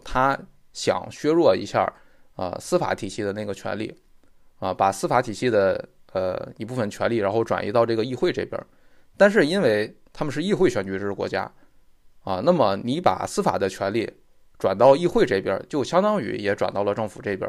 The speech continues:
因为议会跟政府是绑在一块儿的啊，所以两权分立相当于是想把司法这块儿削弱一下，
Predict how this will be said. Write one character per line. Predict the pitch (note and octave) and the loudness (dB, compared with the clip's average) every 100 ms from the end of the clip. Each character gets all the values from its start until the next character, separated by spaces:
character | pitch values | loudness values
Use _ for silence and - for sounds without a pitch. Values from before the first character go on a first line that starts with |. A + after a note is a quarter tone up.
| - | -8
因 | F3 D3+ | -8 -4
为 | D#3+ | -4
议 | F3 | -4
会 | D#3 D#3 | -2 0
跟 | B2 C#3+ D3+ D3 | 0 -2 -4 -6
政 | D#3+ | -4
府 | - | -4
是 | - | -8
绑 | C3 G2 G#2+ | -8 -4 -2
在 | |
一 | C#3 | -2
块 | - | 2
儿 | G3+ | 2
的 | - - _ _ _ - | 0 -6 _ _ _ -12
啊， | F2+ F#2 | -10 0
所 | D#3+ | 4
以 | F#3+ | 6
两 | B2+ F#2 | 6 4
权 | A#2 C#3 | 0 2
分 | F3 G3+ | 2 2
立 | C3+ - | 0 -2
相 | D3 | 0
当 | D3+ D3+ | 0 0
于 | C3+ | 0
是 | C#3 C#3+ | -2 -2
想 | B2 | 0
把 | B2 F#2+ | -2 -2
司 | - E3+ | -4 -2
法 | F#2+ | 0
这 | G#2 | 0
块 | G#2 A2 | 2 4
儿 | |
削 | G#2 D3 | 4 2
弱 | D#3+ C3 | 4 4
一 | |
下， | - | 4